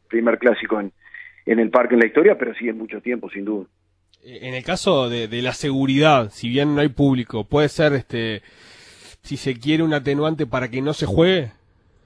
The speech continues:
Speaker 1: No, no, yo creo que no, yo creo que no, porque me parece que, que, como te decía la, hace, hace un rato, o sea, el, el, el ministerio nos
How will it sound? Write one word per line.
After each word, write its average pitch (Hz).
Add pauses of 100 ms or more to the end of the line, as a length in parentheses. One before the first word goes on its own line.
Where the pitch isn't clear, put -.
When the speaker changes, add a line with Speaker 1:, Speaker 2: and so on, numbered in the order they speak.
(500)
Speaker 1:
No, 285
no, 147
yo 143
creo 208
que 165
no, 160
yo 113
creo 175
que 165
no, 175
porque 151
me 123
parece 120
que, 110 (540)
que, 95
como 98
te -
decía 120
la, 107 (340)
hace, 90
hace 90
un 101
rato, 123
o 98
sea, 98
el, 98
el, 95
el 95
ministerio 117
nos 107